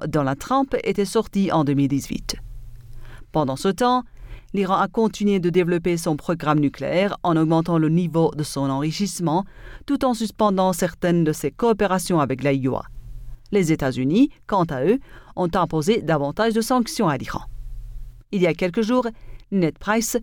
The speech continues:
le porte-parole officiel du département d'État américain, avait affirmé que Washington, avec ses partenaires au Moyen-Orient, cherchait à entreprendre des mesures appropriées face à l'aggravation des tensions que l'Iran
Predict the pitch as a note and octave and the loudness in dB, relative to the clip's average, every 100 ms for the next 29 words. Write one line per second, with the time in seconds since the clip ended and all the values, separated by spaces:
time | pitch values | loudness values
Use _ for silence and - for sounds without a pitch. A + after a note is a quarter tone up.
0 | - - - B3 A#3+ A3+ - - G3 F3 | -6 -18 -4 -2 0 -2 -2 -2 2 4
1 | F3 - E3+ E3+ E3+ E3+ D3+ C#3+ D3+ D3 | 4 2 0 0 -2 0 -2 -2 -2 -4
2 | - D#3 D3 C#3+ D3 - C#3+ D3+ C#3+ F3 | -2 0 0 0 0 -2 -2 -2 0 -2
3 | E3+ B3 B3 - C#3+ D3+ G3 F3+ E3 D3 | 0 0 2 0 0 2 2 0 0 2
4 | G#3+ - - - - - - F#3 F#3 A#3 | 0 -2 -12 -16 -16 -12 0 2 2 0
5 | A3+ E4 D4+ G#3+ G3+ G3+ - F3 E3+ D3+ | 0 2 2 2 0 -2 0 0 0 -2
6 | - D#3 D3 C#3+ - D3 C#3+ D3+ E3+ G3+ | 0 2 2 0 0 0 0 0 0 0
7 | A#3 C#4 D4 - - - - - G#3 E3+ | 2 2 0 -10 -18 -18 -14 -4 -2 0
8 | F#3+ F3+ E3+ D#3+ D#3+ F3 E3+ - E3 D3+ | 2 2 2 0 0 0 -2 2 2 2
9 | D3+ D3 D3+ E3 D#3+ D3 D3 C#3 - - | 0 0 0 0 0 0 -2 -6 -8 -4
10 | E3 E3 G#3 - A3+ D#3+ D3 F#3+ G#3 - | -2 2 2 2 0 2 2 2 0 -8
11 | - - D3 B3+ - - - - D3+ D3+ | -10 -2 0 0 -2 -10 -6 0 2 2
12 | D#3+ D#3+ D#3+ D#3+ - - D#3 G#2 D#3+ C#3 | 0 0 0 0 -2 0 0 0 -2 -2
13 | C#3 - A#3+ A3+ - D3 D3 F#3+ - D4+ | -4 0 0 0 -2 0 0 -2 0 2
14 | C4 F#3 D#3+ B2 | 2 2 0 -2